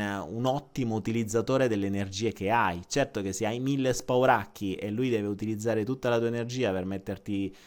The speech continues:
trecento armature addosso per evitare che gli spauracchi ti facciano del male, eh, tutta la tua energia l'hai spesa, eh, per il sistema di protezione.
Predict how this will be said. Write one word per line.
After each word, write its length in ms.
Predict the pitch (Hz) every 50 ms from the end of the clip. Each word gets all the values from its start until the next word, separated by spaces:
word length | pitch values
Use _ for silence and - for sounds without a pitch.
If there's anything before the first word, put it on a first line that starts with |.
| - - - -
trecento 1400 | - 101 110 107 - - 127 123 123 123 - 120 113 110 107 104 101 98 95 95 95 95 92 90 85 78 - -
armature 640 | 50 50 - 104 107 113 113 113 113 - 127 123 123
addosso 560 | 117 107 113 120 131 123 110 - - - 110 98
per 160 | 95 101 98
evitare 380 | 101 101 104 101 117 117 107
che 60 | 104 101
gli 140 | 101 107
spauracchi 920 | 107 - - - 113 113 113 113 117 110 101 - - - 101 90 87 - -
ti 100 | - 104
facciano 400 | 95 110 104 101 - - 101 95
del 140 | 117 139 147
male, 500 | 135 107 95 95 101 107 120 123 110 69
eh, 220 | 98 101 95 -
tutta 280 | - 117 110 - - 110
la 100 | 98 98
tua 100 | 98 98
energia 400 | 101 113 117 104 95 92 92 92
l'hai 140 | 90 85 87
spesa, 680 | - - - - 101 95 92 90 98 98 95 95 85 - - _ -
eh, 320 | - 65 69 67 55 53 52 - -
per 160 | - 101 92
il 80 | 95 92
sistema 380 | - 101 98 - 101 95 90 87
di 80 | 90
protezione. 640 | 87 90 87 87 90 - - - 120 104 90 82 90